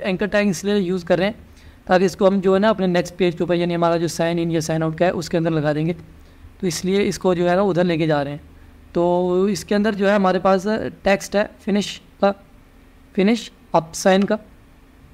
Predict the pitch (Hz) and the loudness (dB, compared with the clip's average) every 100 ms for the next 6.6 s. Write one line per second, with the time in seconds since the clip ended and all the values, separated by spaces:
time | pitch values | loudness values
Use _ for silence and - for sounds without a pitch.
0 | - - - - - - - - - - | -20 -20 -20 -20 -20 -20 -20 -20 -20 -20
1 | - - 165 170 175 - - - - - | -20 -4 0 0 -2 -8 -20 -20 -12 0
2 | 151 175 170 165 175 160 - 170 156 147 | 2 4 4 2 0 0 0 2 2 0
3 | 151 165 - 143 151 147 147 - - - | -2 -6 -6 -2 2 2 0 -10 -20 -20
4 | - - - - - - - - - - | -20 -20 -20 -20 -20 -20 -20 -20 -20 -20
5 | - - - - - - 151 165 165 156 | -20 -20 -20 -20 -20 -8 -2 0 2 2
6 | 160 151 151 170 202 - | 2 2 2 2 0 -4